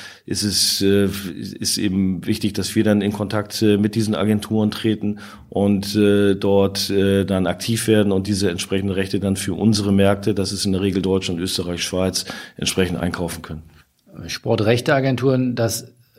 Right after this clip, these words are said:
Speaker 2: ist ja auch ein Stück weit eure D N A oder da kommt ihr ja auch ein Stück weit her. Also Stichwort, du bist ja nicht nur Gründer von Commentaro, sondern auch von Sport Digital.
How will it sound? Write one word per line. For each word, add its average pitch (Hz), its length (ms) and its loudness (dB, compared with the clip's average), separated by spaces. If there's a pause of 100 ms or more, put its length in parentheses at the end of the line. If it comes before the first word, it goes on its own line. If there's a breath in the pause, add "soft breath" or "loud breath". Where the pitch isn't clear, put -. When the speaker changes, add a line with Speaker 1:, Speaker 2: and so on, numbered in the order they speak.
(120)
Speaker 2:
ist - 180 -8
ja 123 120 0
auch 113 120 -4
ein 113 80 -2
Stück 127 240 -4
weit 120 220 0
eure 113 320 0
D 110 220 0
N 104 160 2
A 110 280 2
oder 117 140 4
da 107 120 2
kommt 120 260 -4
ihr 117 60 0
ja 110 100 0
auch 107 100 -2
ein 107 80 -4
Stück 120 300 -8
weit 98 280 -4
her. 113 320 4
Also 104 280 -2
Stichwort, 117 600 0
du 113 60 -8
bist 110 140 -4
ja 117 60 0
nicht 113 140 -4
nur 110 140 -4
Gründer 117 540 2 (500 loud breath)
von 113 220 -8
Commentaro, 113 640 2
sondern 123 340 2
auch 120 300 -6
von 113 320 -6
Sport 117 420 -8
Digital. 113 720 0